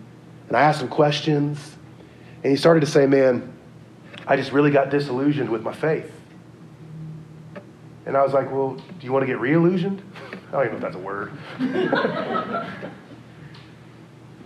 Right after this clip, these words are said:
And I, I got to speak to that, not a ton, but a little bit.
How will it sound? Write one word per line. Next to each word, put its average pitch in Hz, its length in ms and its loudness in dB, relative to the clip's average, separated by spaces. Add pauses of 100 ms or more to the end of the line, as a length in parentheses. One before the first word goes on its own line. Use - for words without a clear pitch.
And 139 80 -6
I, 135 260 -2 (400)
I - 60 -10
got 147 140 -4
to - 60 -12
speak 165 280 0
to 151 80 -4
that, 147 320 0
not 175 120 0
a 160 40 -4
ton, 156 500 -4 (880)
but 127 120 -4
a 123 40 0
little 135 280 2
bit. 185 260 2